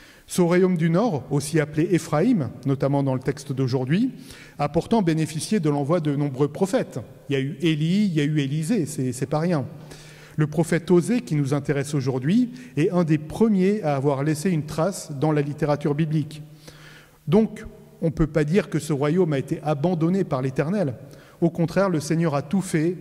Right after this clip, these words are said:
jusqu'au bout pour rappeler son peuple à la raison. Au moment où Osée produit ses oracles, le sort du royaume du Nord, en fait, est déjà scellé. En gros, c'est trop tard. C'est la sentence que,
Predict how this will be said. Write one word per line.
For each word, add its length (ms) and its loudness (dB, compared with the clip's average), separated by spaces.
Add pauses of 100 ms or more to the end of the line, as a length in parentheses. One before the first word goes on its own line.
(320)
jusqu'au 440 0
bout 260 0
pour 260 0
rappeler 440 0
son 200 -4
peuple 480 -2
à 80 -4
la 100 0
raison. 300 -6 (2000)
Au 100 6
moment 340 4
où 140 4
Osée 300 4
produit 340 0
ses 240 -2
oracles, 460 -2 (260)
le 220 2
sort 260 0
du 80 0
royaume 380 2
du 120 -2
Nord, 280 2
en 80 -2
fait, 400 -2
est 180 4
déjà 460 2
scellé. 360 -2 (720)
En 260 -2
gros, 240 2
c'est 140 -2
trop 200 -2
tard. 300 -6 (100)
C'est 180 -4
la 140 0
sentence 480 -2
que, 400 0